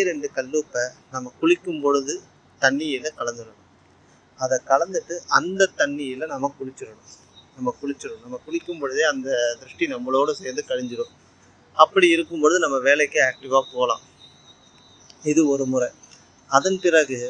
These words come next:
நம்மளுடைய வீட்டுல பாத்தீங்க அப்படின்னா, கண் திருஷ்டி ஏற்படாமல் இருக்க கண் திருஷ்டி கணபதி போட்டோவை நம்ம வந்து வீட்டு வாசப்படியில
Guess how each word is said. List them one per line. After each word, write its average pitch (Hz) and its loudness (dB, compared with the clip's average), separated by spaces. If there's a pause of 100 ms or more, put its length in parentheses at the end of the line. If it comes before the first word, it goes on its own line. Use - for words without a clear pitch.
(580)
நம்மளுடைய 170 4
வீட்டுல 185 4
பாத்தீங்க 135 0
அப்படின்னா, 123 -6
கண் 143 2
திருஷ்டி 160 0
ஏற்படாமல் 135 2
இருக்க 123 -2 (240)
கண் 190 2
திருஷ்டி 208 2
கணபதி 131 -2
போட்டோவை 135 0
நம்ம 123 -2
வந்து 120 -4
வீட்டு 127 -6
வாசப்படியில 123 0